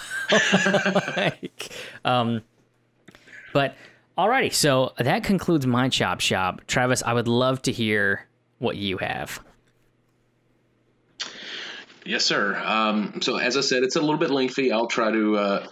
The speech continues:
Speaker 2: self-edit where I can. But I got the, uh, the Prestige miniseries, so I went with a four-part H B O event, H B O Presents The Professionals. Um, as far as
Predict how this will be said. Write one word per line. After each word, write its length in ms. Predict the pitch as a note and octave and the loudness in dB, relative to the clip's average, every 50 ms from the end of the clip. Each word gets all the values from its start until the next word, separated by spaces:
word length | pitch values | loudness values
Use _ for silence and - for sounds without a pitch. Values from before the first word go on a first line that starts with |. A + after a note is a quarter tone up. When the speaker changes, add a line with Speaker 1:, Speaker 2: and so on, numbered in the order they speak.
| - - | -10 -4
Speaker 2:
self-edit 540 | - - - A#2+ A2+ A2 - A2 G#2 G#2+ F#2 | -2 0 0 0 0 0 0 0 0 0 0
where 140 | G#2 G#2 G2+ | 0 0 0
I 80 | G2+ | 0
can. 440 | G2 - A2+ G2+ G2+ G2 G2 A2 - - - - _ _ _ _ _ _ - - - - - - - - - - - - - - - - | -2 -2 -4 -2 -2 -4 -4 -6 -8 -14 -20 -20 _ _ _ _ _ _ -20 -20 -20 -20 -20 -20 -20 -20 -20 -20 -20 -20 -20 -20 -16 -4
But 200 | - A#2+ A#2+ - | -2 -2 0 0
I 120 | G#2+ A2 A2+ | 0 0 0
got 240 | A#2+ C3+ C3+ C3+ | 0 -2 -2 -2
the, 320 | - C3+ B2 A#2+ A#2+ B2 A#2+ | 0 0 2 2 2 2 2
uh, 440 | A#2 A#2+ A#2+ A#2+ A#2+ A#2+ - - - - | 2 2 2 0 0 -2 -4 -8 -8 -6
the 80 | A#2+ | -6
Prestige 720 | - - - C3 - - - - C3 C3 C3 B2+ C3 B2 - | -4 0 0 2 2 2 2 0 0 0 2 0 0 0 0
miniseries, 640 | B2 B2+ B2 B2+ A#2 - - A#2+ A#2 A2+ A#2 A#2 A2+ | 0 0 2 2 2 2 4 4 4 4 4 4 4
so 160 | A2 - A#2+ | 2 2 2
I 60 | B2 | 2
went 200 | C#3+ C#3+ C#3 C3 | 2 2 2 0
with 140 | B2 B2 G#2+ | 0 0 0
a 80 | A2+ G#2+ | 0 0
four-part 680 | - - - D3 D#3 D3+ D3 D3+ - C#3+ C3+ C3 B2+ | 0 0 2 2 2 2 0 0 0 2 2 2 2
H 240 | A#2 A#2+ A2+ - - | 2 2 2 0 2
B 140 | B2 A#2+ A2+ | 2 2 2
O 160 | A2+ A2+ A2 | 4 2 2
event, 680 | G#2 G2 G2 A2 G#2+ G#2 G#2 G2 F2+ - - - - - - _ _ _ _ _ - - - _ _ _ - | 2 0 0 0 0 0 -2 -2 -2 -4 -4 -4 -6 -12 -16 _ _ _ _ _ -20 -20 -20 _ _ _ -6
H 220 | - A2 A#2 - - | -4 -2 -2 0 0
B 80 | B2+ | 0
O 80 | A#2 G#2+ | 0 0
Presents 500 | F#2 A2+ G#2 A2 A#2 G#2+ G#2 F#2+ - - | 0 0 0 0 0 0 0 0 -2 -4
The 140 | F#2 - A2 | -2 -4 -4
Professionals. 880 | F#2+ A#2 G#2+ - B2+ G#2 F2+ - - G#2 D#2+ C#2 C#2+ - - - - - - - _ _ _ _ _ _ _ _ - - _ _ _ _ _ _ _ _ _ _ _ _ - - - - - - - | -4 -4 -4 -2 -2 -2 0 0 -2 -2 -4 -6 -6 -4 -4 -4 -6 -8 -16 -20 _ _ _ _ _ _ _ _ -20 -20 _ _ _ _ _ _ _ _ _ _ _ _ -14 -12 -12 -12 -12 -12 -8
Um, 320 | - - G#2+ G#2+ G#2+ G#2+ A2 | -4 -2 -2 0 0 0 0
as 100 | G#2+ - | 0 0
far 220 | - E3 D#3+ D#3 | 2 2 2 2
as 420 | D3 A#2+ A2 A2+ A2 - - - | 2 2 2 2 0 0 -2 -4